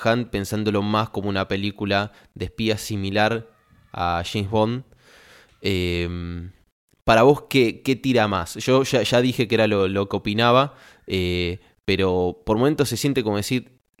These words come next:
la, la reemplaza, porque directamente es un reemplazo muy, muy claro, eh, con el personaje de, de Grace, pero para mí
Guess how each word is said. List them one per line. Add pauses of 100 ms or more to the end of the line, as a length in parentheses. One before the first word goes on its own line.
la, (280)
la
reemplaza,
porque
directamente
es
un
reemplazo
muy, (460)
muy
claro, (540)
eh, (340)
con
el
personaje
de,
de
Grace, (500)
pero (680)
para
mí